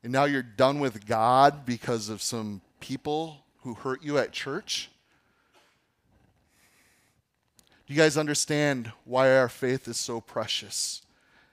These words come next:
and why the power is of God and it has to be of God? And why are we exhorted to trust in him, to fix our eyes upon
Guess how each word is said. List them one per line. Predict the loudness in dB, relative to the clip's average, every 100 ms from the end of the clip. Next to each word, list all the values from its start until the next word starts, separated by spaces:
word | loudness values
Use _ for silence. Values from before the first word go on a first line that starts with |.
| _
and | -8
why | 0 0
the | 0
power | -6 -4 0 0 -2 -6 -10 _ _ _ _ _ _ _ _ _ -10
is | -4 -4
of | -6 -4
God | 0 2 0 -2
and | -6
it | -12
has | -12 -8 -6 -6
to | -8
be | -16 -14 -12
of | -10 -12 -12
God? | -6 -4 -4 -10 _ _ _ _ _ -12
And | -2
why | 2 4
are | 2
we | 0
exhorted | -4 -4 -6 -4 -6 -8
to |
trust | -12 -8 -6 -8 -10
in | -14
him, | -16 -12 -12 -12 -16 _ _ _ _ _ _ _ _ _ _
to | -10
fix | -8 -6 -6
our | -4
eyes | 0 0 -2
upon | -10 -12 -10